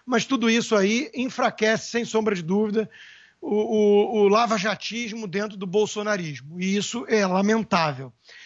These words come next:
É, ele fala também sobre teses conspiratórias que tentam enfraquecer a Operação Lava Jato em geral e o trabalho dos procuradores, né? A, a Lava Jato em específico e o trabalho dos procuradores em geral.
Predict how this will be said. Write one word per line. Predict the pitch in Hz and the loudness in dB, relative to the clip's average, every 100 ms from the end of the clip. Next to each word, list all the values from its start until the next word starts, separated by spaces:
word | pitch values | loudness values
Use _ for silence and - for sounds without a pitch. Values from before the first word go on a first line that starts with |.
| - - - | -20 -20 -8
É, | 226 220 220 247 | -2 0 0 0
ele | 302 349 | 2 2
fala | 233 - 262 262 | 2 2 2 0
também | 240 202 247 240 | -2 -6 -6 -6
sobre | - 202 202 196 190 175 - _ _ - | -6 -4 -2 -2 -2 -6 -12 _ _ -4
teses | 247 294 233 220 | 0 0 -2 -8
conspiratórias | 240 220 - 254 214 - 226 247 240 196 175 | -8 -8 -8 -4 -4 -2 -2 -2 -2 -2 -4
que | 214 | -8
tentam | 180 208 208 202 | -2 0 0 0
enfraquecer | 196 - 208 202 165 - 196 170 _ _ _ _ - | 0 0 2 0 -2 2 2 2 _ _ _ _ 0
a | 240 269 | 2 2
Operação | 226 233 214 - 214 | 0 -4 -6 -8 -8
Lava | 214 202 196 | -6 -4 -4
Jato | 160 196 196 - | -4 -4 -4 -8
em | 233 208 | -8 -4
geral | 185 175 208 226 185 - - _ | 0 4 4 4 0 -6 -20 _
e | 214 | -6
o | 226 | -6
trabalho | 226 190 156 240 247 | -4 -2 2 2 2
dos | 180 | -4
procuradores, | - 185 - 190 160 170 254 208 175 | -8 -8 -4 -4 0 2 2 2 -4
né? | 202 - _ | -10 -12 _
A, | 196 208 - | -4 -4 -2
a | 185 | 0
Lava | 196 202 | 2 2
Jato | 180 220 220 | 0 -2 -4
em | |
específico | 190 - 196 - 247 214 220 | -8 -2 -4 -2 -4 -4 -4
e | 208 190 - - - | -4 -4 -6 -18 -8
o | |
trabalho | 208 190 190 208 | 0 4 4 2
dos | 185 - | 0 -4
procuradores | 196 202 190 185 208 185 | -4 -2 2 2 2 0
em | |
geral. | 196 180 185 247 214 | -4 0 2 2 -2